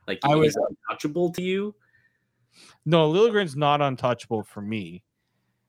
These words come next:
Speaker 2: You just, my concern too is Chychrun's durability has been questioned.
Speaker 1: Hmm.
Speaker 2: He's been fin-, he's been good since he's returned. I get a little worried about, you know, what happens when,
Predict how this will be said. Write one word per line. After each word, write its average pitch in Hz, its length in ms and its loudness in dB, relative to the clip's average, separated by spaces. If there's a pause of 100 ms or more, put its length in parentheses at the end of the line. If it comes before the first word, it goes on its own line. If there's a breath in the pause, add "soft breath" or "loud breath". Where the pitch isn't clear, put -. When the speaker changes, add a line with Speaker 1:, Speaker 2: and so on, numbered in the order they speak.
(300)
Speaker 2:
You 156 240 2
just, - 220 -6 (800 soft breath)
my 156 200 4
concern 156 540 -2
too 135 380 -4
is 113 480 -6
Chychrun's 110 800 -6 (260)
durability 90 840 -8 (520)
has 98 240 -10
been 98 220 -8 (360)
questioned. - 640 -10 (640)
Speaker 1:
Hmm. 104 120 -6
Speaker 2:
He's 160 220 4
been 143 140 -2
fin-, 151 240 -4
he's 131 220 0
been 143 200 0
good 135 300 4
since 127 220 -6
he's 110 180 -6
returned. 107 580 -4 (1300)
I 143 140 4
get 147 180 6
a 123 40 -8
little 123 340 4
worried 120 340 4
about, 113 460 2
you 120 60 -4
know, 110 120 -2
what 104 220 -2
happens 107 540 -2
when, 98 420 -4